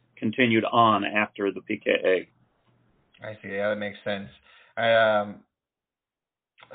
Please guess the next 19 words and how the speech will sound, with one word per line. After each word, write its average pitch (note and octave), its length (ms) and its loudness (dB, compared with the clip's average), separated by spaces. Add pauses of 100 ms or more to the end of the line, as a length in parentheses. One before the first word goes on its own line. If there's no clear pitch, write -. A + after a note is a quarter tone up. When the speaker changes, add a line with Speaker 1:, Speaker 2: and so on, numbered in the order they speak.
(100)
Speaker 2:
something, E3 380 2
you C3 80 -2
know, A#2 160 -2
Johnny's C3 380 2
talked A2 220 2
about A2 260 2
before A2+ 400 0
was, G#2+ 120 -10
you G#2+ 120 -10
know, G2+ 140 -4
M A#2+ 180 -4
M A2+ 100 -2
A A2 260 0
coming A#2 300 -2
in A2+ 400 2
and, G2 220 -10 (500)
and G#2+ 120 -14
kinda B2 220 2
just G#2 200 -10